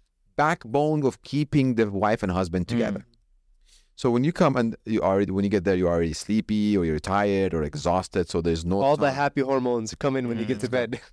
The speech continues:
Speaker 3: <laughs>
Speaker 1: So when you're sitting, have a cup of coffee, tea once a week, tell one another, uh, "You did one, two, three, four, five things in this past week.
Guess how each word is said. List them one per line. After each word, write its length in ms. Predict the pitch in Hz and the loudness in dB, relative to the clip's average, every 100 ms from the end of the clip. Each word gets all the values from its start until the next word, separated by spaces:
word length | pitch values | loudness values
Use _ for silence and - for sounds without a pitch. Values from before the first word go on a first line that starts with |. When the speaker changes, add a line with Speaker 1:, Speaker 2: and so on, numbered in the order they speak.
| _ 139 131 | _ -6 -6
Speaker 3:
<laughs> 20 | - | -2
Speaker 1:
So 120 | 113 | 0
when 100 | 117 | 2
you're 140 | 196 | 2
sitting, 260 | 220 190 180 | 2 2 2
have 160 | 190 | 0
a 40 | 170 | -2
cup 180 | 165 143 | -2 -2
of 120 | 127 | -2
coffee, 800 | - 120 - 110 101 101 131 147 | -2 -2 -2 -4 -2 -2 -6 -10
tea 260 | - 104 104 | -4 -2 0
once 360 | 175 190 170 | 2 2 0
a 40 | 151 | -2
week, 340 | 104 165 - _ _ _ _ | -2 -4 -8 _ _ _ _
tell 280 | - 180 190 | 0 2 2
one 160 | 151 110 | 2 2
another, 320 | 87 87 - _ _ _ _ _ _ _ 71 | 0 -4 -10 _ _ _ _ _ _ _ -10
uh, 280 | 73 71 - | -8 -6 -2
"You 160 | 101 | 0
did 160 | 113 113 | 0 0
one, 280 | 123 143 123 | 2 0 0
two, 180 | 135 | -2
three, 240 | 117 131 123 | 0 0 0
four, 220 | - 110 | 2 0
five 300 | - 123 135 | 2 0 0
things 220 | 143 135 | -4 -4
in 100 | 123 | -2
this 120 | 120 | -4
past 360 | - 127 127 - | -2 -2 -4 -4
week. 320 | 143 165 - | -4 -4 -8